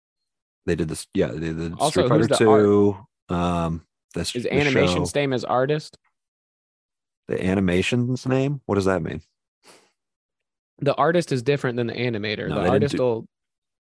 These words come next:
Speaker 1: they didn't do any Dragon Ball Z. You talking about the director, Giza Burosugi?
Speaker 2: Yeah. What else did he do?
Speaker 1: He did. Well, he did the Se-, Street Fighter v-, two V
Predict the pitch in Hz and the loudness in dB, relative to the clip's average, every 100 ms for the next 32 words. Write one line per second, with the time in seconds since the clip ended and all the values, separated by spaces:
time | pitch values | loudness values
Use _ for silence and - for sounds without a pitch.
0 | - 98 120 117 113 101 87 85 80 78 | -4 0 2 4 4 4 2 0 -2 -4
1 | 78 - 110 92 85 78 82 78 - - | -4 -6 -4 -2 -2 -2 -4 -4 -10 -16
2 | _ _ _ - 90 87 78 76 80 82 | _ _ _ -8 -4 -2 -2 -2 0 0
3 | 80 - 82 82 85 87 90 - _ _ | -2 -4 -4 -4 -4 -4 -6 -12 _ _
4 | _ _ - 180 156 135 143 139 117 110 | _ _ -4 0 2 0 -2 -4 -10 -10
5 | 107 69 - _ - 101 107 113 104 - | -10 -14 -18 _ 0 2 6 6 4 -2
6 | - 104 98 107 98 95 - _ _ - | 0 4 4 4 4 2 0 _ _ -6
7 | - 110 92 - 104 95 92 87 82 85 | 0 0 0 -2 0 2 2 0 -2 -8
8 | 90 - 87 80 87 87 85 | -6 -2 -2 0 -2 -2 -4